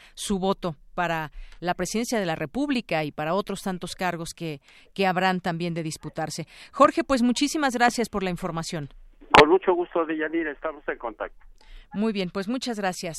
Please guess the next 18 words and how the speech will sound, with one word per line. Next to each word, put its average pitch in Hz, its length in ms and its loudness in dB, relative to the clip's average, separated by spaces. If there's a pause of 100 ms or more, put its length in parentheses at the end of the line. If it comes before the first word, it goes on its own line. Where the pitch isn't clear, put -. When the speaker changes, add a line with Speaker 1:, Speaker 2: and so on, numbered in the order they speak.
(140)
Speaker 1:
Y 247 300 -6
nos 240 220 -6
vamos 277 340 -2
ahora, 254 520 0
nos 202 220 -4
vamos 240 340 0
ahora 220 340 0
con 220 440 -2
nuestro 185 440 -6
compañero 202 720 0
Leonardo 185 640 -4
Frías, 285 580 -2 (400)
que 190 120 -6
nos 190 180 -8
tiene 220 580 -2 (300)
información, 214 1080 2
porque 185 560 -6
él, 196 280 -2